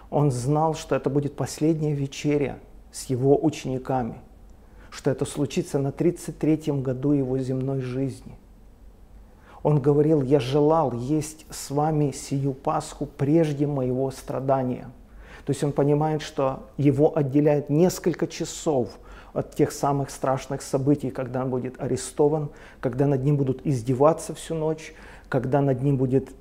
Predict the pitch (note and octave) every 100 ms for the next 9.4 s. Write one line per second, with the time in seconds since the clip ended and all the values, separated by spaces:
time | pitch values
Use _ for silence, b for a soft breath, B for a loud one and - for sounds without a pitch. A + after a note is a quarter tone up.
0 | - - - - - - B2+ A#2 - C3
1 | B2 - - F#3+ G3 - - E3+ F3+ F3
2 | E3 - D3+ D#3+ E3 D#3+ D3 C#3 B B
3 | B B C#3+ C3 B2+ - - D3+ D3+ D3
4 | B2 C3+ B2 C#3 - C#3+ B2+ C3+ C3+ -
5 | - - - - - - - - - -
6 | - - - - - B B B B B
7 | B - - - B2 D3 C#3+ - - C3+
8 | B2+ C#3 - D#3 D3+ - - - - -
9 | G#2 A#2+ B2